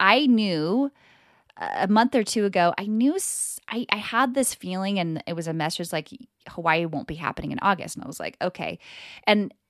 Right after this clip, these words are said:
and it's not happening. And I'm, I'm, I'm glad because I got the intuitive hit, the guide that I need to be doing this workshop. I need to be helping more people in this way.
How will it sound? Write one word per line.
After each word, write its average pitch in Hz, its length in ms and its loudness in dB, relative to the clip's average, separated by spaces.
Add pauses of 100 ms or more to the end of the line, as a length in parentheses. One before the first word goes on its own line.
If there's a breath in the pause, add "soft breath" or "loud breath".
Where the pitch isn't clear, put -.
(540)
and 196 420 2
it's 214 160 -4
not 247 160 6
happening. 151 400 -2
And 117 80 -2
I'm, 175 200 0 (220)
I'm, 185 280 0
I'm 180 140 0
glad 180 680 6
because 185 640 2 (120)
I 185 80 -2
got 214 500 4
the 202 180 -4
intuitive 190 540 -2
hit, - 600 4 (440)
the 190 60 -4
guide 214 320 2
that - 160 -4
I 185 180 -4
need 226 200 0
to 202 40 0
be 185 140 -6
doing 175 260 -2
this 151 200 -6
workshop. 175 500 -4
I 185 40 -4
need 190 200 -6
to 190 80 -2
be - 120 -12
helping 180 540 -2
more 151 180 -6
people - 600 -8
in 170 140 -4
this - 240 -6
way. 90 320 -4